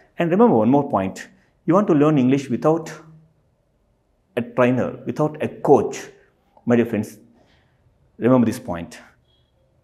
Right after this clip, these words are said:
Learning English without a coach is like a man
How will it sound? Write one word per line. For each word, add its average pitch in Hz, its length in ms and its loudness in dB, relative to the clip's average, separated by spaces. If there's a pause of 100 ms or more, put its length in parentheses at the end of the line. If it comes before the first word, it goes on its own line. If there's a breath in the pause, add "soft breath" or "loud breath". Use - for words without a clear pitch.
(320)
Learning 170 320 4 (180)
English 104 360 2 (420)
without 156 260 -2 (140)
a 107 40 -8 (140)
coach 98 260 -2 (360)
is 123 60 -2 (100)
like 120 140 -2
a 110 100 -2 (120)
man 131 180 -2